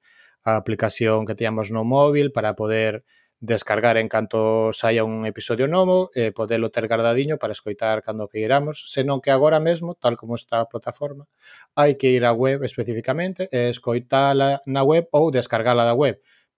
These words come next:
pero non hai un sistema de suscripción sinxelo, digamos, para iso, se hai algunha intención de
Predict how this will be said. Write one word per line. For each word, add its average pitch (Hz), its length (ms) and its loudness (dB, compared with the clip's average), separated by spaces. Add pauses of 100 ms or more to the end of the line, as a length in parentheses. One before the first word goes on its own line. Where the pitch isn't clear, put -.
pero 113 160 -4
non 123 240 -2
hai 131 160 6
un 127 80 2
sistema 123 480 -2
de 113 80 -2
suscripción 117 880 -2 (400)
sinxelo, 123 800 0
digamos, 117 560 -2
para 101 640 -2
iso, - 240 -12
se - 160 -4
hai 110 160 0
algunha 104 240 -4
intención 104 480 -8
de 101 320 -14